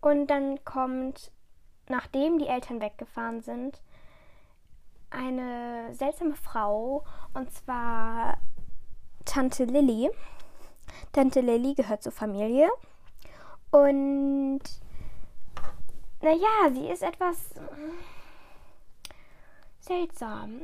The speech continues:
Also man, alle normalen Leser denken sich so,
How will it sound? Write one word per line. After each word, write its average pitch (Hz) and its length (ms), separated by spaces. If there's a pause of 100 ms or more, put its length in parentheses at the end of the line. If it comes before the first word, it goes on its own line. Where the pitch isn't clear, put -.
Also 294 260
man, 294 400 (2250)
alle 285 220
normalen 302 540
Leser 226 360
denken 233 340
sich 233 180
so, 208 220